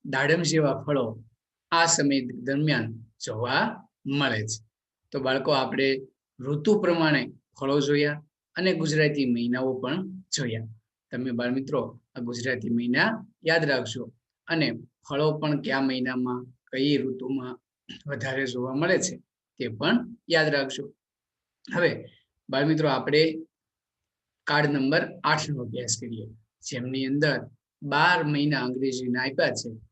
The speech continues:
અને કેટલા દિવસો છે, તેમનો અભ્યાસ કરતા જઈશું. પહેલો મહિનો છે જાન્યુઆરી. મેં સમૂહ કાર્ય એકની અંદર તમને શીખવાડ્યું હતું કે તમે મુઠ્ઠી વાળો અને ઢોરા ઉપર હાથ આવે, આંગળી આવે,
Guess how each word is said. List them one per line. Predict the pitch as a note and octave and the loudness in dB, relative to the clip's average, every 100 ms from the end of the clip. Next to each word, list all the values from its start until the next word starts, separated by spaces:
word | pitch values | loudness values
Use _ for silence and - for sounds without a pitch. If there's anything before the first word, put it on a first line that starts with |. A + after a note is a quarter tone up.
| _ - | _ -6
અને | C#3 | -6
કેટલા | A#2+ B2+ B2+ C3+ | -6 -10 -6 -4
દિવસો | B2+ C3 C3+ - B2 | -2 -2 -2 -4 -4
છે, | - A2 - _ _ - | -6 -8 -16 _ _ -12
તેમનો | A2 A#2 A2+ | -6 -6 -6
અભ્યાસ | A2 C3 E3+ F#3 - - - | -4 -2 0 -2 -6 -10 -2
કરતા | D3 B2 A2 | -2 0 -4
જઈશું. | G#2+ A2 A2 - _ _ _ _ - | -6 -8 -10 -18 _ _ _ _ 0
પહેલો | D#3+ E3 | 2 4
મહિનો | D#3+ D#3 D#3 | 4 4 0
છે | D3+ D#3 D3+ - - _ _ - | -2 -4 -6 -10 -20 _ _ -10
જાન્યુઆરી. | C#3+ C#3 D3+ D3 C#3+ D3 C#3+ - - | -4 0 2 4 2 0 -6 -18 -8
મેં | D3 D3+ | 0 2
સમૂહ | D3+ C#3+ E3 | 2 0 -2
કાર્ય | D#3 D#3+ | 0 2
એકની | D#3 D3 D3 | 2 0 0
અંદર | C#3 C3+ | 0 0
તમને | C3 B2+ D3+ D#3+ - - | -2 -2 -2 -4 -10 -10
શીખવાડ્યું | F3+ F3 D#3+ C3 B2 | -8 0 0 0 -4
હતું | A#2 - _ _ _ - | -10 -16 _ _ _ -10
કે | C3+ | -8
તમે | B2+ B2+ C3 C3+ - - - | -6 -4 -4 -4 -8 -18 -12
મુઠ્ઠી | B2+ B2 B2+ C#3+ | -10 -10 -4 2
વાળો | D#3 D3+ A2+ - _ _ _ - | 2 2 -2 -8 _ _ _ -4
અને | E3 A#2 A2+ - _ _ B2 | 0 0 -4 -14 _ _ -16
ઢોરા | C3+ C3 C#3 | -8 -2 2
ઉપર | C#3+ C#3+ C3+ | 0 0 -2
હાથ | B2+ C#3 - | 0 -2 0
આવે, | D#3+ D#3+ A#2 - _ - | 0 0 0 -8 _ -12
આંગળી | C3 C3 C#3 | -8 -2 2
આવે, | D3+ D3+ | 4 2